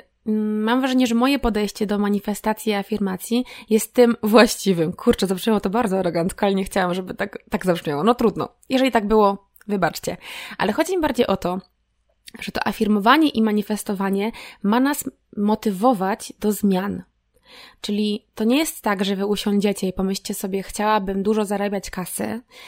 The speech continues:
e, i ona sama przyjdzie. Tutaj chodzi o to, żeby mądrze podejmować decyzje.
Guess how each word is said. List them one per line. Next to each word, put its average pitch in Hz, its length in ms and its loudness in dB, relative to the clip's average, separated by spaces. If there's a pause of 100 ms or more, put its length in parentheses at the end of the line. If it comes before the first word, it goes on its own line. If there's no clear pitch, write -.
(340)
e, 196 300 -2
i 220 260 0
ona 214 200 0
sama 208 220 0
przyjdzie. 202 440 -6 (600)
Tutaj 320 200 -2
chodzi 240 200 0
o 240 40 0
to, 262 120 0
żeby 214 200 -4
mądrze 240 320 4
podejmować 196 500 -2
decyzje. 185 500 -6